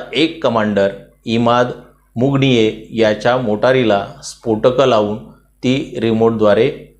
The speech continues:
उडवून दिली. त्या स्फोटातही इमाद मारला गेला. इराणचे काही अणुशास्त्रज्ञ आणि लष्करी कमांडर यांनाही इस्रायलनं अशाच प्रकार-, प्रकारे संपवलं आहे.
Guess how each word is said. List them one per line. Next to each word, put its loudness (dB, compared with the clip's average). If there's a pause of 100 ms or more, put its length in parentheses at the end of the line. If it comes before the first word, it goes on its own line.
(120)
उडवून 4
दिली. -4 (240)
त्या 4
स्फोटातही -4 (200)
इमाद 0 (140)
मारला 0
गेला. -4 (600)
इराणचे 2
काही -2
अणुशास्त्रज्ञ 0 (300)
आणि -2 (100)
लष्करी 2
कमांडर 0 (360)
यांनाही -2
इस्रायलनं 0 (200)
अशाच -2
प्रकार-, -2 (480)
प्रकारे 0
संपवलं 0
आहे. -4